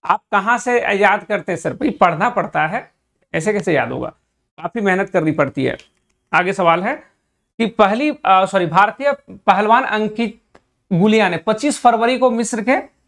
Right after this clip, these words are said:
अलेक्जेंड्रिया में इब्राहिम मुस्तफा रैंकिंग श्रृंखला में कौन सा पदक अपने नाम कर लिया है? इन्होंने कौन सा पदक अपने नाम कर लिया है?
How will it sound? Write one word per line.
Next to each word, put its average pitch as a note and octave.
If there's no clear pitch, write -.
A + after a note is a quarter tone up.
अलेक्जेंड्रिया G#3
में B3
इब्राहिम G#3+
मुस्तफा A3
रैंकिंग G#3
श्रृंखला A3+
में B3
कौन A#3
सा B3
पदक A3+
अपने G#3+
नाम A3+
कर F3
लिया D3+
है? E3
इन्होंने F#3+
कौन G#3+
सा A#3
पदक A3
अपने G3+
नाम G#3+
कर G3+
लिया E3
है? E3